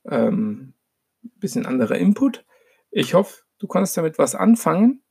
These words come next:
Ähm, an der Stelle wieder der Hinweis: Ich würd mich tierisch freuen, wenn du mir eine iTunes-Rezession,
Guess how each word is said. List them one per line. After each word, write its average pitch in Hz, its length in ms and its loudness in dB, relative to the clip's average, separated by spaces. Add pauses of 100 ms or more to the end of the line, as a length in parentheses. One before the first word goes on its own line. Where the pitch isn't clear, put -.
(720)
Ähm, 127 640 -2
an 127 120 0
der 147 160 4
Stelle 147 340 2
wieder 139 180 2
der 139 140 2
Hinweis: 165 600 0
Ich - 360 -6
würd 156 180 -2
mich 135 140 -2
tierisch 143 380 -2
freuen, - 540 0
wenn 120 280 -2
du 117 80 0
mir 120 120 0
eine - 280 0
iTunes-Rezession, 156 1200 -2